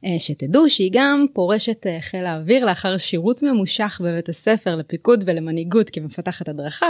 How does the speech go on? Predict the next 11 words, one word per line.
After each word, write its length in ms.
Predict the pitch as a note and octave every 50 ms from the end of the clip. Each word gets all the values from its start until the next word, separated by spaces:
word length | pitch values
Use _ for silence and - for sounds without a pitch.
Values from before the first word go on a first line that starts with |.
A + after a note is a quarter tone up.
| C#4 G3
ומנהיגות. 680 | D#3+ D3+ D3+ D#3 D#3 D3+ D3 C#3+ D#3 F3+ C4 G#4 - _ - - - - - - _ _ _ -
מפתחת 640 | A3 G3 - G3 - - F4+ F4 - F4+ E4+ -
מודל 460 | B3 A3 G#3 F#3 G#3+ B3 C4 C4+ C#4 C#4 A#3+ A3 -
כוכב 400 | - G3 F#3 - - B3+ B3+ C4 A#3+
להתפתחות 640 | B3 A3 F#3 F3+ - - E3+ - - - G#3 G3 -
אישית 340 | C#3 - - C#4+ D#4 D#4+ D4+
וכותבת 540 | D#3 D3 - D#3+ D3+ - E3+ D#3+ D#3+ D#3+ -
הספר 680 | D#3 - - - - - G3+ G3 - - G#3+ G3+ G3+ G3+ - - - - - - - - -
מנהיגות 460 | F#3+ E3 E3 E3+ E3+ F3 F#3+ A3+ G#3+ F3+
בדרך 340 | F3 F3 F3+ F#3 F3+ -
הכוכב. 440 | F3+ D#3+ - D#3+ - - C4 C4+ C#4